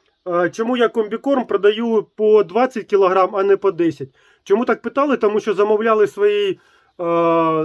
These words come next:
знову батькам своїм, батьки вже похилого возрасту. Е, і,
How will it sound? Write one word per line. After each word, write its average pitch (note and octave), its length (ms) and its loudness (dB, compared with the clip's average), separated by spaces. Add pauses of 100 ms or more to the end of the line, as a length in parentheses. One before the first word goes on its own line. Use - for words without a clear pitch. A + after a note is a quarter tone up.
(140)
знову F#3 360 2
батькам G#3+ 440 -2
своїм, G3 360 0
батьки F3+ 320 -4
вже E3 460 0
похилого F3 1000 -2
возрасту. G3 760 -2 (800)
Е, G3 180 2 (120)
і, A3 280 0